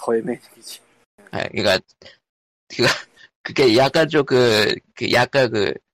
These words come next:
Speaker 2: 결국은 그런 하객 알바를 쓴다는 것 자체가 일종의 그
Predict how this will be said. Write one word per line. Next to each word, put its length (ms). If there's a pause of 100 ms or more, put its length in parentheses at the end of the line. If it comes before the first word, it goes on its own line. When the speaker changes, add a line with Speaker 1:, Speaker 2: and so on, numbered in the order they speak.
(200)
Speaker 2:
결국은 640
그런 440 (280)
하객 340
알바를 340
쓴다는 380
것 120
자체가 500
일종의 460
그 300